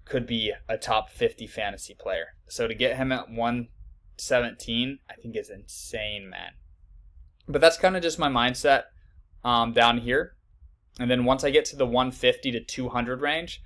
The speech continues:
I'm targeting guys, uh, at the receiver position usually. Um, although the one running back that I like to pick up down here, well,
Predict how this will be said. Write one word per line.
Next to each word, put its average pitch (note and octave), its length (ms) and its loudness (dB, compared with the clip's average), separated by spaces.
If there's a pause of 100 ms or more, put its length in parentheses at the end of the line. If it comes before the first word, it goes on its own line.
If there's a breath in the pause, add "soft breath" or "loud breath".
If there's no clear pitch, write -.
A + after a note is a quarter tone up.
(260 soft breath)
I'm A2+ 100 -6
targeting E3 460 4
guys, C3 560 4 (140)
uh, C3 40 6 (360)
at A#2 200 -2
the A#2+ 80 -4
receiver C#3+ 460 -4
position D3+ 440 -4
usually. C#3+ 640 -2 (420 soft breath)
Um, A#2 180 -2
although C3+ 640 10
the B2 140 -8
one B2 280 2
running C#3+ 220 2
back C#3+ 240 4
that B2+ 100 2
I A2+ 60 4
like G#2+ 320 0
to A#2+ 80 -8
pick B2 220 -2
up A2+ 200 2
down C3+ 280 2
here, D#3 360 -8 (120)
well, G#2 340 -6